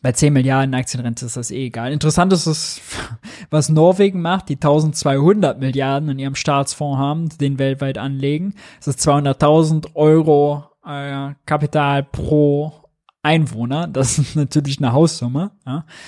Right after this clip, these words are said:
äh, wenn man das auf Deutschland übertragen würde. Ja, da kämen wir mit zehn Milliarden nicht hin. Ja, äh, das ist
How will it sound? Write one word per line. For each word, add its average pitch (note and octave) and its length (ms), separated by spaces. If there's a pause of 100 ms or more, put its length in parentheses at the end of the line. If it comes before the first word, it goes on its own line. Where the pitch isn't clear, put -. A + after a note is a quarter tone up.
(240)
äh, - 40
wenn C3 80
man C3 140
das C#3 100
auf C3 100
Deutschland C3+ 360
übertragen C3 560
würde. D#3+ 440
Ja, C3 120
da B2 80
kämen C#3+ 200
wir C3 80
mit C3 120
zehn D#3 140
Milliarden C#3 300
nicht D#3+ 200
hin. C#3+ 280 (680)
Ja, C#3 500
äh, C3+ 200
das C3 200
ist - 540